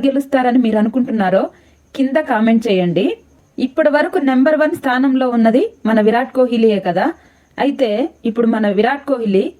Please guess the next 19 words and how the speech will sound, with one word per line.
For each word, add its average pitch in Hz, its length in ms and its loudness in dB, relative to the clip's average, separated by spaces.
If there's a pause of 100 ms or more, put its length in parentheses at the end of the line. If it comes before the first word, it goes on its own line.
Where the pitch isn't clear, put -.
నెంబర్ 254 420 2
టూ 320 220 0
స్థానానికి 247 460 -2
పడిపోయాడు. 185 640 -2 (500)
నెంబర్ 277 420 4
వన్ 285 140 0 (420)
ప్లేస్లో 233 440 2 (220)
న్యూజిలాండ్ 294 560 0
ఆటగాడు 220 600 0 (400)
డారెల్ 294 420 -2
మిచెల్ 254 320 -2 (420)
నిలిచాడు. 208 500 0 (540)
అయితే 269 320 -4 (500)
డారెల్ 330 400 0
మిచెల్ 262 320 0 (380)
ఎన్ని 277 240 -2
పాయింట్లతో 311 600 0 (360)
ముందంజలో 269 560 2
ఉన్నాడంటే 208 600 2